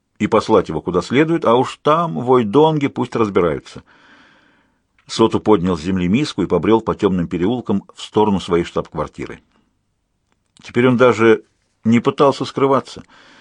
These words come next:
Пребывание в городе Людзе многому научило обитателей темных городских подворотен, причем очень быстро и надолго. Теперь все жители Анкмор-Порка знали, в чем заключается самое первое правило. Ну, почти все. Из темного проулка вдруг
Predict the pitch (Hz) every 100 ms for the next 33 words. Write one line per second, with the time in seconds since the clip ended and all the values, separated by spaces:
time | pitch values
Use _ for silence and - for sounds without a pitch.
0 | _ _ _ _ _ _ _ _ 117 120
1 | 123 131 120 98 113 113 98 104 104 90
2 | 117 120 110 101 104 107 104 - 143 98
3 | 87 101 85 90 87 98 92 80 87 87
4 | 90 - 87 92 123 127 104 _ 85 78
5 | 98 101 101 - 101 90 87 107 - 85
6 | 90 104 104 87 82 69 85 110 _ _
7 | _ _ _ _ _ _ - 107 131 127
8 | - - - 139 156 151 139 131 123 123
9 | 120 113 117 104 120 113 107 95 113 98
10 | - - 131 160 151 143 131 139 131 131
11 | 117 120 120 - 104 107 98 92 67 64
12 | - - 143 196 160 - 131 - - 82
13 | - - 65 - _ _ _ _ _ _
14 | _ 90 - 135 110 98 90 98 107 107
15 | 90 82 80 98 -